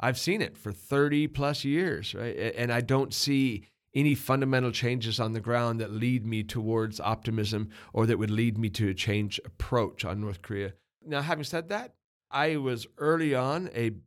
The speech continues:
big supporter of the, the Sunshine Policy as articulated by previous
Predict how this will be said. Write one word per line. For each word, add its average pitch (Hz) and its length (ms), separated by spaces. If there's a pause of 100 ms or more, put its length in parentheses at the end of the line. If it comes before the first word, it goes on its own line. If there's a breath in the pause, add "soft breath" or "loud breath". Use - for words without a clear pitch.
(180)
big 147 240
supporter 135 640
of 110 480
the, 113 280
the 107 120
Sunshine 131 560
Policy 135 460
as 120 160
articulated 117 640
by 113 180
previous 123 640